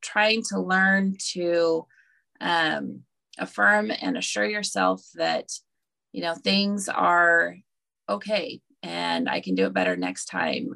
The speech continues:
and look to your positive influences to, to get you out of that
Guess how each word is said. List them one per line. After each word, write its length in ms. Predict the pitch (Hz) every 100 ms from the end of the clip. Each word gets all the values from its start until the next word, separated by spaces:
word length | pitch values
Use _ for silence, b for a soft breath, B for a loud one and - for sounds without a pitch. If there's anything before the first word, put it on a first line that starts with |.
| -
and 480 | 170 170 170 170 -
look 200 | 196 196 -
to 60 | 233
your 200 | 226 226
positive 480 | 226 226 233 226 220
influences 880 | 226 254 202 170 190 - - - - _ _ _ _ _ -
to, 540 | 180 175 170 - - - -
to 100 | 190
get 300 | 180 196 -
you 100 | -
out 200 | - -
of 140 | 175 175
that 240 | 170 -